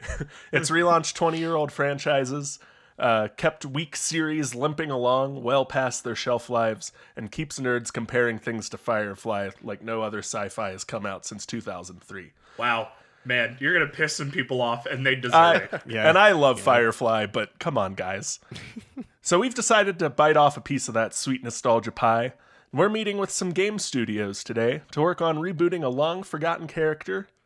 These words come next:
Speaker 1: and bringing 'em into twenty twenty with a fresh new look, updated gameplay, and new fans to greet them.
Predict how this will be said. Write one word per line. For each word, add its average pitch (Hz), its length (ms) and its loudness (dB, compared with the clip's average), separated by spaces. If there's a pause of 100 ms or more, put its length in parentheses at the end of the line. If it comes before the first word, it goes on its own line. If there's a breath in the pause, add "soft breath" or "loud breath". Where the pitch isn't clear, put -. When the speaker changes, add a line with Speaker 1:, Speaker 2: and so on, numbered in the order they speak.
(260)
Speaker 1:
and 104 80 -10
bringing 185 260 2
'em 180 120 -2
into 170 180 -2
twenty 160 320 -4
twenty 107 440 -4 (240)
with 120 140 -6
a 117 60 -12
fresh 156 340 -2
new 156 160 0
look, 156 360 -4 (380 soft breath)
updated 170 440 2
gameplay, 175 580 -4 (320 soft breath)
and 117 160 -6
new 143 160 -2
fans 139 440 -4
to 135 80 -8
greet 113 260 -8
them. 90 240 -12